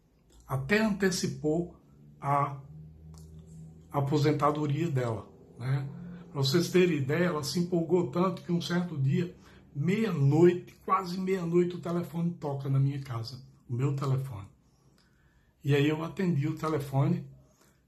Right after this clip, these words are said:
era ela dizendo que o fogão industrial pra cozinha dela tinha chegado, né? O fogão profissional. Imagina, uma mulher ligando pra minha casa meia-noite,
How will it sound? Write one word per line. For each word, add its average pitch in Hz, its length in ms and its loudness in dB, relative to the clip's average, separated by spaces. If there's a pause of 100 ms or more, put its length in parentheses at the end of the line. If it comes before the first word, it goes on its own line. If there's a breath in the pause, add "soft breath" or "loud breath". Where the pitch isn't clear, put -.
era 151 260 2
ela 160 300 2
dizendo 147 440 0
que 180 100 -2
o - 60 -2
fogão 165 440 2
industrial 139 920 -2 (400 soft breath)
pra 143 140 0
cozinha 135 540 4
dela 143 420 2
tinha 165 180 -2
chegado, 139 540 -2
né? 120 120 -4
O 123 80 -8
fogão 135 400 -2
profissional. 139 880 -2 (480 soft breath)
Imagina, 135 520 2
uma 120 140 0
mulher 156 360 0
ligando 160 380 0
pra 160 100 -4
minha 170 240 0
casa 160 320 -6
meia-noite, 180 760 0